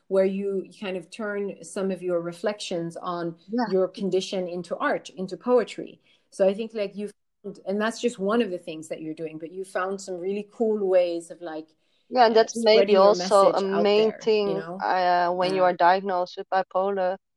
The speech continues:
Speaker 2: If you cannot speak about it because it's too hard for you to speak open about it,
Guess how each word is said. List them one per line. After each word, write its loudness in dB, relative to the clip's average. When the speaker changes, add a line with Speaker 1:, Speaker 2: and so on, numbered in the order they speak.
Speaker 2:
If -8
you -2
cannot 4
speak -8
about 6
it 0
because 0
it's -12
too -8
hard 0
for -16
you -8
to -20
speak -18
open -2
about -2
it, -6